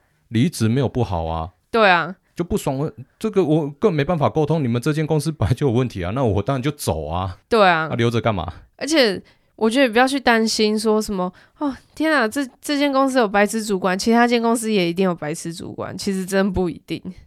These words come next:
Speaker 1: 不一定。
Speaker 2: 对啊，
Speaker 1: 嗯。
Speaker 2: 虽然白痴很多啊，但也不是每间都有白痴。
Speaker 1: 我不晓得你有没有听过一句话哈，就是“树多必有枯枝，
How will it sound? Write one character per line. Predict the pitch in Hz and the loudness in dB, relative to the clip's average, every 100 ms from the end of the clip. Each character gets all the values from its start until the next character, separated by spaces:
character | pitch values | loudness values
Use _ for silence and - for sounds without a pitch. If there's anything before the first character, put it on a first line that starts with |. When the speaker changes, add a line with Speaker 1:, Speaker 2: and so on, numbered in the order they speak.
| - | -10
Speaker 1:
不 | 87 | -8
一 | 82 | -8
定。 | - 80 - _ _ | -12 -14 -18 _ _
Speaker 2:
对 | 185 | 0
啊， | 180 175 | 0 0
Speaker 1:
嗯。 | - _ _ _ | -4 _ _ _
Speaker 2:
虽 | - | 0
然 | 302 | 2
白 | 226 190 | 4 2
痴 | - 202 | 4 2
很 | 175 | 4
多 | 175 | 4
啊， | 165 | 4
但 | 175 214 | 4 2
也 | |
不 | 170 175 | 2 2
是 | 185 | 2
每 | 160 143 | 0 -2
间 | 156 | -4
都 | 151 143 | -2 -4
有 | 143 - | -4 -8
白 | - - | -10 -12
痴。 | - - - 196 - _ _ - | -10 -10 -12 -18 -18 _ _ -2
Speaker 1:
我 | 123 | 2
不 | 190 | 4
晓 | 131 | 4
得 | 107 | 4
你 | 127 | 2
有 | 135 | 4
没 | |
有 | 120 | 2
听 | - 123 | 2 -2
过 | 120 104 | 2 2
一 | 95 | 0
句 | - 104 | -2 -4
话 | 90 90 | -2 -4
哈， | 80 | -6
就 | 87 | -6
是 | 113 123 98 | -4 -4 -6
“树 | - - 196 131 | -6 -2 2 2
多 | 147 135 | 4 2
必 | 135 127 | 2 0
有 | 87 78 | -2 -4
枯 | - 98 98 | -4 -4 -4
枝， | - 90 85 | -6 -8 -8